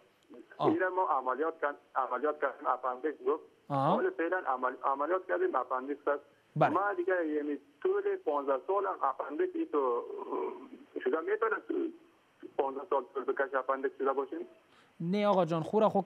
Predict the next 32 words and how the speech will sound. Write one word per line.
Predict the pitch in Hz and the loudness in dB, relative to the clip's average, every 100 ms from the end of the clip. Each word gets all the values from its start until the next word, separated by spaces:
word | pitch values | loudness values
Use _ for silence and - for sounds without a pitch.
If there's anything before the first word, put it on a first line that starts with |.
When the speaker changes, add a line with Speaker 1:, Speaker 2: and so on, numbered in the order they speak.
| - | 2
Speaker 1:
کشیدی، | 208 - 233 | 0 2 2
عملیات | 247 175 147 170 165 | 4 6 6 8 6
شد، | - 135 | 2 -4
گپش | 147 160 139 - | 2 2 2 -2
خلاص | 135 156 143 | 4 6 6
شد، | 127 | 2
درست؟ | 123 185 311 - _ _ | 4 6 4 0 _ _
Speaker 2:
بله، | 131 131 120 110 - - | -2 0 0 -2 -8 -4
بله. | - | 2
Speaker 1:
درست. | 160 135 - - - - | 4 2 0 -14 -20 2
اه، | 185 190 190 - | 8 8 8 2
اه، | 214 | 4
به | 190 226 | 10 10
خاطر | 202 254 302 320 - | 10 8 6 4 6
تثبیت | 233 220 294 302 269 | 4 4 4 6 8
از | 220 220 | 6 6
این | 262 196 | 2 4
درد | 185 262 214 | 10 10 10
شکمت | 180 196 - 247 202 190 | 2 2 4 4 4 4
وقتی | 165 180 | 2 2
که | 175 | 0
به | 175 165 | 2 4
دکتر | 175 - | 4 4
صاحبا | 170 - 170 175 | 0 2 6 6
مراجعه | 170 175 170 170 165 | 6 6 6 4 4
کردی | 170 175 240 | 4 4 6
آقا | 226 202 | 6 6
جان، | 180 180 170 165 - - | 8 8 6 2 -10 -4
معلوم | 180 190 208 285 269 | 4 8 8 8 4
شده | 240 277 | 4 4
که | 277 208 | 4 0
مشکل | 185 185 - - 247 247 | 0 -2 0 4 6 4